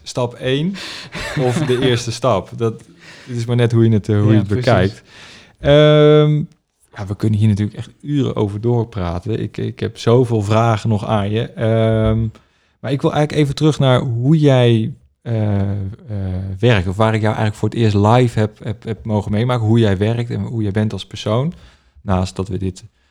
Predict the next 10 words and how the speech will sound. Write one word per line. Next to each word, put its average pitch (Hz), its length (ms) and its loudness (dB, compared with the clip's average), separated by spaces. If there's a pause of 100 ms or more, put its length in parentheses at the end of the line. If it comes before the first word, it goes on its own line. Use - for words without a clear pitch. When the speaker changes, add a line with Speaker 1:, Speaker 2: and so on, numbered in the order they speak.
(160)
Speaker 1:
gesprek 117 360 -2
natuurlijk 104 400 2
opnemen 98 680 0
voor 101 160 -6
de 92 60 -6
podcast. 104 580 -4 (460)
Eh, 110 180 0 (100)
dertien 147 280 2
november, 131 800 2 (120)
eh, 107 280 0